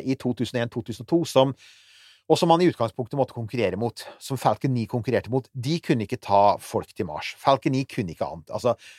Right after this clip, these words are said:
han, han snakket om å bygge en konseptrakett, en, em, som skulle sende en, en, en, en kapsel, Red Dragon, en spesialvariant av,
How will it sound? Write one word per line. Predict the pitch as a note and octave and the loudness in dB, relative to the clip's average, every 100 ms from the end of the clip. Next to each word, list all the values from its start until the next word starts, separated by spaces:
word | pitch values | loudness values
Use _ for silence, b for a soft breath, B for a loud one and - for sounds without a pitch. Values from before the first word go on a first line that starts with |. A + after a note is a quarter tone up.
| b - | b 4
han, | D3 D3+ | 4 4
han | D3 | -2
snakket | C#3 - - - A2 D3+ | 0 -2 -2 -8 -2 0
om | D3+ | 2
å | C#3 | 2
bygge | C#3+ A2+ G2+ | 0 -4 -6
en | |
konseptrakett, | G2 B2+ - - - - G#2+ C3 - - - | -6 -8 -4 -6 -4 -6 -2 0 -2 -8 -10
en, | G#2+ G#2+ G2 | -6 -4 -4
em, | F#2+ F2 b b - | -6 -12 b b -8
som | A#2+ | -4
skulle | - B2+ | 2 4
sende | - G2+ G2+ | 4 2 0
en, | A2+ | -2
en, | A2+ - - | -2 -4 -6
en, | A2 | -4
en | F#2 G#2 - | -4 -6 -6
kapsel, | - - A#2+ A2+ A2+ | -8 -6 -4 -4 2
Red | B2 B2 B2+ | 4 4 0
Dragon, | A2+ G#2+ A2+ C3 G#2 | 2 2 0 -4 -4
en | G#2 | -12
spesialvariant | - G#2+ B2+ A2 A2 A2+ B2 B2 C3+ D3 - - b b b - | -12 -6 4 6 6 4 0 2 0 0 -8 -18 b b b 0
av, | A2+ A2 | 4 4